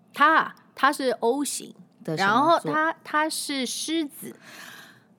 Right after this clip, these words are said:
Speaker 2: 哎，两个都是火哦。
Speaker 1: 哎，火象的，对，
Speaker 2: 嗯，
Speaker 1: 对，对。
Speaker 2: 会吵起来？
Speaker 1: 呃，我基本上都，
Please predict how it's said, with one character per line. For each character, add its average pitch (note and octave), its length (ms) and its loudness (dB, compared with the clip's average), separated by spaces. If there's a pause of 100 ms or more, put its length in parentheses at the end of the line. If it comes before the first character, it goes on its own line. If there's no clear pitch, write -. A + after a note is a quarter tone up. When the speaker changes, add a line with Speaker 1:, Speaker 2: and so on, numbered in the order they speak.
Speaker 2:
哎， F#4+ 160 -2
两 B3 180 2
个 G3+ 80 0
都 D4+ 80 0
是 F4+ 140 -2
火 G#3+ 220 -6
哦。 C3 520 -4
Speaker 1:
哎， G3 160 -2
火 D3 280 -12
象 F3+ 320 -8
的， - 140 -12
对， F3+ 220 -2
Speaker 2:
嗯， C3 200 -6
Speaker 1:
对， - 160 -14 (120)
对。 - 120 -14
Speaker 2:
会 G#3 120 -6
吵 D3 220 -4
起 C#3+ 160 -10
来？ A#2+ 400 -14 (220)
Speaker 1:
呃， D#3+ 420 -6 (220)
我 F#3 200 -2
基 B3+ 160 -6
本 F#3 140 -2
上 F3+ 140 -4
都， E3+ 200 -8